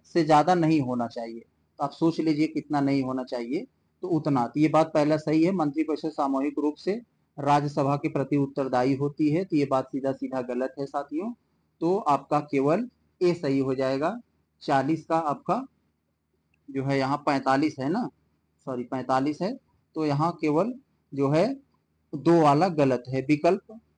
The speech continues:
केवल दो, यही वाला आपसे गलत है ये वाला। तो आगे चले हम लोग,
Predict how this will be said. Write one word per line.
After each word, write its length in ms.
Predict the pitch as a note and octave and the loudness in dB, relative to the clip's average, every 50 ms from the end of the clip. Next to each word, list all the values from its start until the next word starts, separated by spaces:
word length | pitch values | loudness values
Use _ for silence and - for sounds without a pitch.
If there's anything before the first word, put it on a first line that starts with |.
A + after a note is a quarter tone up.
| _ _ _ _ _ _ _ _ _ _ - | _ _ _ _ _ _ _ _ _ _ -4
केवल 280 | D3+ D3 D#3 F#3+ A#3 F3+ | -2 0 0 -2 -2 -2
दो, 340 | C#3 E3 D#3+ C#3 A2+ A2+ - _ _ _ _ _ | 2 4 4 4 4 0 -6 _ _ _ _ _
यही 280 | D3+ D3 D#3 D#3 E3+ E3+ | -2 0 0 2 2 2
वाला 220 | D#3 C#3+ D3 D#3 | 2 0 0 0
आपसे 500 | D#3 - C#3+ C#3 C3+ - - F3 G#3 A#3 A3 E3+ D3+ C3+ | -2 0 0 -2 -2 -2 -6 -6 -6 -6 -6 -8 -8 -2
गलत 280 | C#3 C#3+ C3 B2 B2 - C3 | 0 0 0 0 -4 -4 -6
है 80 | A#2+ | -6
ये 140 | A#2 A#2 A2+ | -4 -4 -6
वाला। 220 | A2+ A2+ - - - _ _ _ _ _ _ _ _ _ _ _ _ _ _ _ _ _ _ _ _ _ _ _ _ _ _ _ _ - | -8 -12 -14 -18 -20 _ _ _ _ _ _ _ _ _ _ _ _ _ _ _ _ _ _ _ _ _ _ _ _ _ _ _ _ -6
तो 500 | C#3 C3 B2 B2 A#2+ A#2 A#2 A2+ G#2+ _ _ _ _ _ _ _ _ _ _ _ _ _ _ _ _ _ _ _ _ _ _ _ _ _ _ _ _ _ _ - C#3 | -4 -2 -2 -2 -2 -4 -6 -8 -10 _ _ _ _ _ _ _ _ _ _ _ _ _ _ _ _ _ _ _ _ _ _ _ _ _ _ _ _ _ _ 0 2
आगे 240 | C#3 C#3 C#3 E3 | 2 2 2 0
चले 240 | D#3+ - E3+ D#3+ D#3+ | -2 0 0 0 2
हम 160 | D#3 D#3 D#3 | 0 0 2
लोग, 180 | D#3 F3 G3 | 0 0 -2